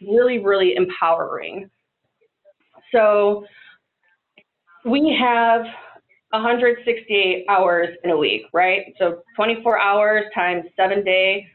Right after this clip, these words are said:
I mean, a hundred sixty-eight hours, that's a lot of time. But of course, we have to consider that we're working,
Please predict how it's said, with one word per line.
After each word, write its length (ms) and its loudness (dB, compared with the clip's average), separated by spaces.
I 40 -6
mean, 240 -2
a 40 -10
hundred 300 2
sixty-eight 600 -4
hours, 180 0
that's 240 -2
a 40 2
lot 380 2
of 80 -2
time. 500 -6
But 220 2
of 160 -6
course, 460 0
we 80 0
have 180 0
to 80 -4
consider 720 0
that 220 4
we're 200 2
working, 400 -2